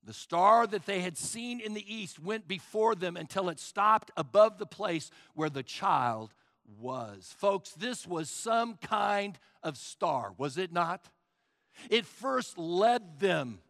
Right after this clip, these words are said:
to East Jerusalem, and then it led them to Bethlehem.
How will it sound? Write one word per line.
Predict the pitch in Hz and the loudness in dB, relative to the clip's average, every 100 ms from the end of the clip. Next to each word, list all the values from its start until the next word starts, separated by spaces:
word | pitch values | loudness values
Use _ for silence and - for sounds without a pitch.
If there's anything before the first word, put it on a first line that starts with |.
| _ _ _ _ _ | _ _ _ _ _
to | 220 208 170 _ | -6 -4 -6 _
East | 240 247 190 - - | -4 -4 -4 -12 -18
Jerusalem, | 135 208 202 220 - 190 165 127 92 _ _ _ - | -8 -6 -4 -6 -6 -6 -2 -4 -6 _ _ _ -4
and | 190 160 | -4 -2
then | 226 254 240 | -2 0 0
it | 226 214 | -2 0
led | 202 220 214 165 | 4 4 4 0
them | 214 196 - _ _ | -2 -4 -12 _ _
to | - | -6
Bethlehem. | 160 190 185 - 170 147 117 139 123 104 | -2 2 2 0 -4 -4 -4 -4 -4 -6